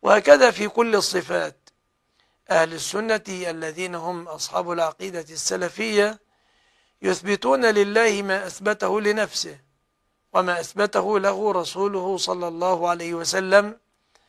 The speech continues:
من غير تمثيل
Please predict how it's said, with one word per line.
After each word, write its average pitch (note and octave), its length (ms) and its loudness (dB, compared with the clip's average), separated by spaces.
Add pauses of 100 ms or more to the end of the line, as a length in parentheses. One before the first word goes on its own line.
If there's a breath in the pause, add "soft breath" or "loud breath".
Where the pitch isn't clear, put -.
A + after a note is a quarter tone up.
(380)
من G3+ 260 0
غير G3+ 560 2 (680)
تمثيل F#3+ 840 -2